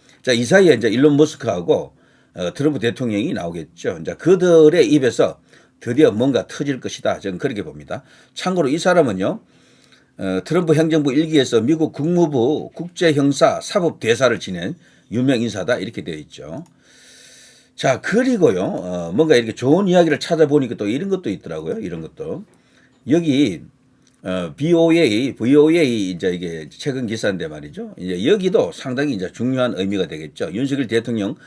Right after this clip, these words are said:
탄핵, 어, 관련된 그 상황 속에서 중국 영향력이 주요 쟁점으로 떠올랐다라는 그 기사를 싣고 있습니다. 이런 식으로.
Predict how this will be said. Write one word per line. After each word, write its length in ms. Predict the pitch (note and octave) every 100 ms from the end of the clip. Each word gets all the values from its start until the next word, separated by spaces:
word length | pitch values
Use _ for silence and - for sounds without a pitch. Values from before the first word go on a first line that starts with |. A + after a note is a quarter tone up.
| - _
탄핵, 480 | - C#3 C3+ C#3+ - _ -
어, 180 | F2+ E2+
관련된 640 | A#2+ A#2+ A2 F#2+ E2+ D2+
그 260 | D2 E2 D#2+
상황 280 | - G#2+ A2+
속에서 580 | G2 F2+ E2 A#2 F#2 - _ _ _ _ -
중국 380 | - F#3 D#3+ G#2+
영향력이 640 | G#2+ B2+ D3+ C3 C#3 -
주요 280 | B2 C#3+ C#3
쟁점으로 480 | C#3 D3 A#2+ G2
떠올랐다라는 720 | - G#2 A#2 F#2 F2+ E2+ E2+
그 160 | - A2+
기사를 320 | A#2+ B2+ G#2
싣고 380 | - C#3+ - A#2+
있습니다. 340 | E2+ D#2 D2+
이런 160 | D#2 D#2
식으로. 420 | - D2+ D2+ G#3